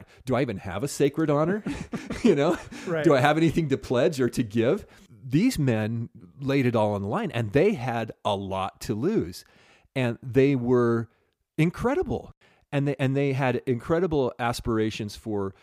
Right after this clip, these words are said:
Speaker 1: a positive, free society that changed dramatically, uh, by the eighteen sixties. The, there was a, a movement in America to consolidate power in a national government. One, uh,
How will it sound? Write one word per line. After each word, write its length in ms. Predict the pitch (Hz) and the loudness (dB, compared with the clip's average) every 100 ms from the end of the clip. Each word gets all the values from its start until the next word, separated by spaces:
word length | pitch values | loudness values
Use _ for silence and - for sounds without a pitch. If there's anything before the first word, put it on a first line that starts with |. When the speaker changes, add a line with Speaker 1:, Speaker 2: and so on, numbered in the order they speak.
| _ _ | _ _
Speaker 1:
a 100 | 113 | -10
positive, 720 | 107 147 143 147 131 120 107 - - | -2 0 2 0 0 0 -2 -8 -20
free 320 | - 139 120 | -4 0 0
society 600 | - 104 135 147 120 107 | -2 -6 -2 0 0 -2
that 240 | 113 120 | -4 -6
changed 400 | - 165 175 143 | -8 -6 -6 -6
dramatically, 720 | 131 113 113 185 175 107 101 - - _ _ _ _ | -4 -2 -2 -4 -6 -6 -6 -8 -18 _ _ _ _
uh, 80 | - - | -14 -14
by 400 | 127 123 120 110 | -16 -4 -2 -2
the 100 | 117 | -4
eighteen 280 | 117 - 113 | -6 -6 -6
sixties. 600 | - 220 - 82 127 - - | -6 -10 -10 -14 -16 -18 -16
The, 360 | 117 117 107 107 | -6 -2 -2 -2
there 160 | 107 113 | -2 -2
was 180 | 117 | 0
a, 460 | 113 107 104 98 95 - - _ _ | 0 0 0 -2 -6 -10 -20 _ _
a 80 | 107 | -4
movement 640 | 101 127 156 123 120 - _ _ _ - | 0 0 2 0 -2 -8 _ _ _ -6
in 100 | 127 | -4
America 720 | 139 113 101 110 - 117 131 - - | -2 -2 -2 -4 -4 -6 -8 -14 -18
to 600 | - 113 107 104 104 101 _ _ _ _ _ _ _ _ _ _ _ _ _ | -6 -4 -2 -2 -4 -8 _ _ _ _ _ _ _ _ _ _ _ _ _
consolidate 760 | - 139 127 113 147 165 110 - | -4 -2 0 0 2 2 0 -2
power 440 | - 151 160 98 | -4 -2 0 -2
in 160 | 113 127 | -4 -4
a 40 | 113 | -4
national 460 | 92 95 - 113 | -6 -8 -8 -8
government. 460 | 110 147 156 85 - | -6 -6 -8 -10 -8
One, 200 | 117 131 | -4 -4
uh, 360 | - 120 104 | -4 -8 -8